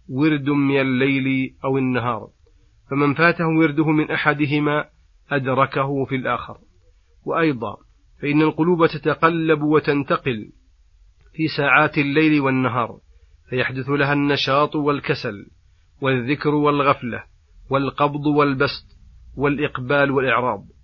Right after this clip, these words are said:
فجعل الله الليل والنهار يتوالى كل منهما على العباد ويتكرران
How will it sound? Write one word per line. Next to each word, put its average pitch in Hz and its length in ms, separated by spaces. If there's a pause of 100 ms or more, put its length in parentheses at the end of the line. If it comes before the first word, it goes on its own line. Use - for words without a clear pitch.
(280)
فجعل 131 380
الله 127 360
الليل 123 320
والنهار 120 680 (460)
يتوالى 139 880
كل 170 320 (200)
منهما 131 420
على 120 220
العباد 123 600 (480)
ويتكرران 139 1120